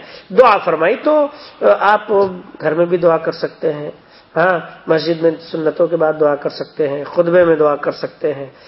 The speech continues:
خطبہ جمعہ کے لیے، یہ خطبہ جمعہ میں بھی دعا کی جا سکتی ہے، اور اسی طرح سے نماز بھی ادا کرنی چاہیے۔ صلاۃ استسقاء کے لیے اپنے ہاں ذرا مشکل سے لوگ نماز ادا کرتے ہیں، یہاں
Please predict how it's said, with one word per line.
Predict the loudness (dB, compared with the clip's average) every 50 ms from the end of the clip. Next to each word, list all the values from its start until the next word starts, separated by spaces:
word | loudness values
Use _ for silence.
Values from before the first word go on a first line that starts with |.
| -20 -20 -14 -4
خطبہ | -2 0 4 6 6 4
جمعہ | 6 4 4 2 2 2
کے | 2 0 0
لیے، | 0 -2 -6 -10 -20 -18 -8
یہ | -2 2 4 4 4 4 0 -2
خطبہ | -6 -4 0 2 2 2
جمعہ | 2 2 2 2 4
میں | 4 2
بھی | 2 2 2
دعا | 2 2 2 2
کی | 0 -4 -4 0
جا | 0 0 0
سکتی | 0 -4 -10 -6 -4 -4 -4 -4
ہے، | -6 -12 -16 -20 -20 -20 -12 -2
اور | 2 4 4 4 4
اسی | 2 -2 -4 -4 -2
طرح | -2 0 0 0 0
سے | -2 -2 -4 -4 -4 -8 -20 -20 -20 -14 -6
نماز | -2 0 2 2 2 0 -2 -6
بھی | -6 -6 -6 -4
ادا | -4 -4 -4 -4 -6 -6
کرنی | -6 -8 -8 -8 -6 -10 -10
چاہیے۔ | -8 -8 -8 -8 -8 -8 -8 -8 -10 -10 -14 -20 _ -20 -16 -6
صلاۃ | -4 -4 -2 -2 -2 -4
استسقاء | -6 -4 -4 -8 -10 -8 -6 -4 -4 -4 -2
کے | -4
لیے | -4 -2 -2 -2 -4 -6 -10 -20 -20 -20 -18 _
اپنے | -6 -4 -2 2 2 2 2
ہاں | 2 0 -4 -4 -8 -16 -20 -20 -20 _ _ _ -20 -20 -20 -20 _ _ _ _ _ _ _ -14 -6 -2
ذرا | 0 0 0
مشکل | 0 -2 -4 -4 -6 -6 -6
سے | 0 0 2
لوگ | 2 2 2
نماز | 2 0 0 0 0 0 -2
ادا | -2 -2 -2 -2
کرتے | -2 -4 -6 -4 -2 -4 -2
ہیں، | 0 0
یہاں | 0 0 0